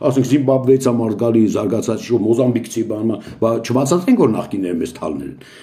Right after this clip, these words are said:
Հա, ը, շո, Վահագն Ալեքսանյանն այդ պաշտոնը շատ կսազի։ Հետո, մ, հա, ը, ը, քանի որ հիմա շատ հակառուսական, ը, բաներ, տենդենսներ են նկատվում Հայաստանում, դա նկատել եք, շատ,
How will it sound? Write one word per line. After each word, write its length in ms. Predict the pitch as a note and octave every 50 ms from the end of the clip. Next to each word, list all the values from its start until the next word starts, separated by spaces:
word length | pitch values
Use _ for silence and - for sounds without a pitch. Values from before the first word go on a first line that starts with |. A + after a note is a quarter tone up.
| - -
Հա, 180 | - - G3 - - - - -
ը, 340 | - - - E3 F#3+ G3 G#3
շո, 180 | A#3 F3+ F3+ E3
Վահագն 360 | C3 C3 C#3 D3 D3+ D3 D#3
Ալեքսանյանն 600 | C#3+ C#3 C3 C#3 D3+ D#3+ F3 F#3+ G3 G3+ F#3+ D#3+
այդ 180 | C#3 - - B2+
պաշտոնը 460 | B2+ - B2 B2 - - C#3+ D3 B2+ -
շատ 200 | A#2 - - -
կսազի։ 400 | - - D#2 C#2 - - - - - - - - - - - - _ _ _ _ _ -
Հետո, 300 | - B3+ B3 B3 B2 F#2 E2 - -
մ, 480 | - - C3+ C#3 C#3 C3+ C3 B2+ A#2+ G#2 - - - - - - _ _ - - - _ _ _ _ _ _ _ _ _ _ _ _ _ _ _ _ - -
հա, 240 | - - - F3 - - - - - - - -
ը, 200 | - - F2 F2
ը, 600 | F2+ F2 E2 - E2+ E2+ C#2+ C#2+ C#2 - D2+ D#2 D#2 - D2+ - - - D2 D2
քանի 260 | - - B2 B2+ C3+ C3
որ 120 | A2+ -
հիմա 240 | A#2+ A#2 A2+ - A2+ A2+ - -
շատ 360 | - - G#2+ G2 F2+ - -
հակառուսական, 640 | - G2 F#2+ G#2+ F#2 F#2+ F#2 - G2+ F2+ - F2+ -
ը, 300 | - - - - - - - -
բաներ, 300 | - - D2+ D2+ D2+ C#2+ C#2
տենդենսներ 680 | - A#2+ A2 G2+ F#2+ G2+ G2 F2 - F2 E2+ E2 D#2
են 140 | C#2+ C#2+ D2 - - -
նկատվում 520 | - D#2 - - D#2 - - A#2+ D3 C#3 C#3
Հայաստանում, 520 | - - F2+ D#2+ - - - E2+ A#2 C3
դա 80 | G#2 G2
նկատել 340 | F#2+ F2+ G2+ - F2 D2 C#2
եք, 140 | C2+ - -
շատ, 420 | G#2+ G#2+ C#3+ D#3 D3 C3+ C3 -